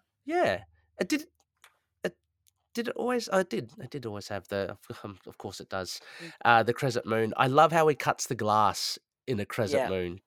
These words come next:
Speaker 2: Oh,
Speaker 1: you
Speaker 2: that's
Speaker 1: see
Speaker 2: so
Speaker 1: that?
Speaker 2: ridiculous, but I love
Speaker 1: <laughs>
Speaker 2: it as
Speaker 1: It's
Speaker 2: well. <laughs>
Speaker 1: ridiculous. I know.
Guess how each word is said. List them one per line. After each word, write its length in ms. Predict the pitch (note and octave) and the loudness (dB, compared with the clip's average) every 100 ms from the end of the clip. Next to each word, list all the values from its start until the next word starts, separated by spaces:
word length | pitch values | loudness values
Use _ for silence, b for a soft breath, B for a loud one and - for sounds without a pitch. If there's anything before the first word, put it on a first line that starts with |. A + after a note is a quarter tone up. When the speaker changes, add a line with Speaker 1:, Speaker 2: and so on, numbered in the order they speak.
| - | -4
Speaker 2:
Oh, 40 | F3+ | 4
Speaker 1:
you 40 | |
Speaker 2:
that's 140 | E3+ - | 4 6
Speaker 1:
see 80 | C#3 | 2
Speaker 2:
so 60 | |
Speaker 1:
that? 100 | C3 | 0
Speaker 2:
ridiculous, 640 | A#2+ - - E3 F#3 - - | -2 -2 -2 0 2 0 4
but 60 | F3 | 6
I 80 | F3+ | 8
love 100 | F#3 | 8
Speaker 1:
<laughs> 80 | F3 | 8
Speaker 2:
it 0 | E3 | 6
as 80 | F#3 | 4
Speaker 1:
It's 120 | F#3 | 4
Speaker 2:
well. 80 | G3 | 4
<laughs> 200 | G#3 C4+ | 4 4
Speaker 1:
ridiculous. 440 | - - B2 - - - | 4 0 -4 -4 -8 -8
I 80 | A3 | -4
know. 240 | - B3 | -4 -4